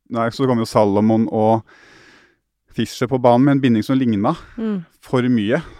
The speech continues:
Speaker 2: Mm.
Speaker 1: Så da gikk jo, eh, Rottefella og Matsus til rettssak mot Salomon og Fischer.
Speaker 2: Ja.
Speaker 1: Sant? Ehm, og så ble det jo en bitter rettsstrid da,
Speaker 2: Ja.
Speaker 1: om patentet og hvem som hadde rettigheter.
Speaker 2: Mm.
Speaker 1: Og så kommer Rottefella til meg og vil ha meg som vitne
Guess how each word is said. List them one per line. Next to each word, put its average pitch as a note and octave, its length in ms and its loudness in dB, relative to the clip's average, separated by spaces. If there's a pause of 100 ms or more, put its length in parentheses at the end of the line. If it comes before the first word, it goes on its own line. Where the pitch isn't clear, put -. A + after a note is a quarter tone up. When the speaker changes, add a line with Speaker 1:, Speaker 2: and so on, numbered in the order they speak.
(120)
Speaker 2:
Mm. A3 140 -8
Speaker 1:
Så C3 260 -6
da A#2+ 160 0
gikk A#2+ 200 -6
jo, A2+ 440 0
eh, A2 600 -10
Rottefella G2 540 -8
og G2 60 -8
Matsus F#2+ 280 -14
til G2 380 -10
rettssak G2 500 -12
mot F#2 600 -12 (320)
Salomon F#2+ 340 -8
og G2 60 -8
Fischer. - 320 -10 (160)
Speaker 2:
Ja. F#3+ 200 -6 (380)
Speaker 1:
Sant? - 420 -18 (120)
Ehm, G2+ 840 -6
og G#2+ 80 -12
så A#2+ 180 -10
ble A2 100 -4
det F#2+ 120 -2
jo F#2+ 60 -6
en G2 120 -4
bitter F#2 460 -12
rettsstrid G2 560 -8
da, G2+ 140 0 (240)
Speaker 2:
Ja. G#3 120 -6
Speaker 1:
om G2 360 -6
patentet F2 680 -8
og F#2 100 -2
hvem F2+ 200 -6
som F2+ 120 -8
hadde F#2 160 -8
rettigheter. E2+ 520 -10 (180)
Speaker 2:
Mm. E3 300 -10 (260)
Speaker 1:
Og G#2+ 60 -14
så - 400 -6
kommer G#2+ 320 -2
Rottefella F2+ 400 -8
til G2+ 80 -8
meg F2+ 400 -4
og F#2 140 -8
vil F#2 120 -8
ha F2+ 160 -8
meg F2 320 -8
som F#2+ 240 -10
vitne G2+ 540 -10